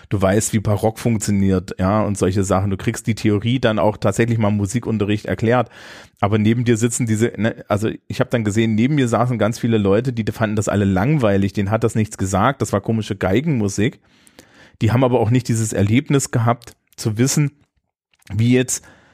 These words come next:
man so ein Musikstück spielt. So, und das war dann immer mein Vorteil. Ja, aber, ähm,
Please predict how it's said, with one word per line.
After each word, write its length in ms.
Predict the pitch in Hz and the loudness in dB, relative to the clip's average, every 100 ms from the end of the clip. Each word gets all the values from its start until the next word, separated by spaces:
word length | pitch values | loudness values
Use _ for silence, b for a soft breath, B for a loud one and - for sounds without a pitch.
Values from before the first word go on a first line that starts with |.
| b b _ _ | b b _ _
man 260 | 113 113 110 | 0 2 2
so 100 | 113 | 2
ein 100 | 110 | 2
Musikstück 480 | 104 127 - 120 | 0 -2 -2 -4
spielt. 540 | - - 135 127 87 - _ _ _ _ _ _ _ _ _ _ _ _ | -4 -4 0 2 0 -6 _ _ _ _ _ _ _ _ _ _ _ _
So, 200 | _ 110 | _ -2
und 80 | 107 | 2
das 120 | 101 | 2
war 100 | 113 | 2
dann 120 | 117 113 | 2 2
immer 200 | 120 113 | 0 2
mein 260 | 104 110 | 0 0
Vorteil. 500 | - 165 131 95 90 b b b b b b - | 0 -2 0 0 0 b b b b b b -2
Ja, 480 | 98 117 120 - - | 0 0 -4 -8 -2
aber, 640 | 104 107 107 101 104 - | 2 4 4 2 0 -2
ähm, 520 | - 104 104 101 95 | 0 2 2 0 -4